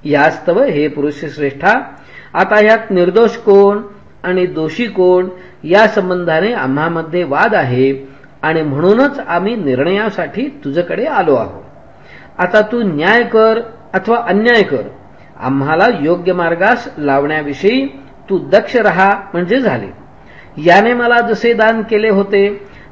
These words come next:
तसेच हाही जर माझ्याकडून घेऊ इच्छित नसेल तर तटस्थ होऊन तू आम्हास आज योग्य मार्गास लाव. राजा म्हणाला, "विकृता, हा तुझे ऋण देत असता तू का घेत नाहीस? तुला इष्ट असेल तेवढे का होईना,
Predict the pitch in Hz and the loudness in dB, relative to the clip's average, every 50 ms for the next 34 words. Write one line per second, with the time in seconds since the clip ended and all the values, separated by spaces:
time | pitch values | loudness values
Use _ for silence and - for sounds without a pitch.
0 | - - 214 202 208 240 233 - - 202 139 - - 135 139 139 139 190 240 254 | -2 0 0 2 4 4 2 2 0 -4 -8 -6 -4 -4 -2 -2 -2 0 0 2
1 | 233 247 240 233 226 220 214 208 214 202 208 214 220 214 208 156 156 165 180 202 | 4 4 4 4 2 0 0 0 0 0 0 0 0 -2 -4 -4 -2 0 0 0
2 | 202 190 196 - - 196 196 - - 160 147 127 - 208 208 208 214 254 - - | 0 -2 -4 -4 -6 -6 -6 -6 -8 -8 -8 -2 2 2 2 2 2 -2 -8 -16
3 | - - - - - - - - 190 185 - - - 170 175 269 254 - - - | -20 -20 -20 -20 -20 -10 -4 -2 -2 -2 -2 -4 -6 -4 0 0 -2 0 0 0
4 | 220 185 147 135 139 139 143 143 143 - - - - - - - 254 254 226 156 | 0 0 2 2 0 0 0 -2 -4 -6 -12 -16 -20 -20 -10 -4 0 0 2 2
5 | 139 143 156 170 190 202 196 - - 143 175 196 202 185 165 151 180 208 233 208 | 0 0 0 0 0 0 0 -2 -2 0 0 0 0 -2 -2 2 4 4 4 4
6 | 202 220 190 156 139 131 127 160 196 190 - 254 233 165 117 - - - - - | 0 -2 -2 -2 -2 -4 -2 -2 -4 -4 -4 -2 -2 -2 -2 -2 -8 -14 -20 -20
7 | - - - - - - - - - - - - - - 156 151 170 180 190 226 | -20 -20 -20 -20 -20 -20 -20 -20 -20 -20 -20 -18 -14 -6 -2 2 4 4 4 4
8 | 233 226 226 220 214 214 220 214 170 165 165 - 240 254 - - 214 208 214 220 | 4 4 4 2 2 2 2 2 0 -2 -4 -2 -2 -2 0 2 4 4 2 2
9 | - - - - - - - - - - - 190 226 254 254 - 220 196 - 233 | -2 -10 -14 -14 -14 -14 -14 -14 -12 -6 0 0 0 0 0 -2 -4 0 4 6
10 | 240 240 226 233 240 233 214 185 214 220 214 214 202 175 - - 214 214 214 - | 6 6 4 2 -2 -2 0 2 2 2 2 0 -4 -4 0 0 0 0 0 -2
11 | 240 233 - - - 233 240 262 226 190 208 214 196 196 196 180 170 151 151 156 | -10 -10 -10 -8 -2 0 2 2 2 2 2 0 0 -2 -4 -4 -4 -4 -6 -6
12 | 156 160 156 147 - - - - - - - - - - - - - - - 220 | -8 -8 -10 -12 -14 -20 -20 -20 -20 -20 -20 -20 -20 -20 -20 -20 -18 -10 -4 -2
13 | 226 233 233 233 233 - 240 247 220 - - 240 226 208 - 220 226 233 233 233 | 0 2 2 2 0 -2 -2 -4 -4 -2 0 2 2 2 2 2 2 2 2 0
14 | 196 - - 160 156 151 147 196 233 247 - 214 208 190 196 214 214 214 196 185 | -2 -8 -4 -2 0 2 4 4 4 4 4 2 2 4 2 2 2 2 0 2
15 | 180 180 180 190 | 2 2 0 -2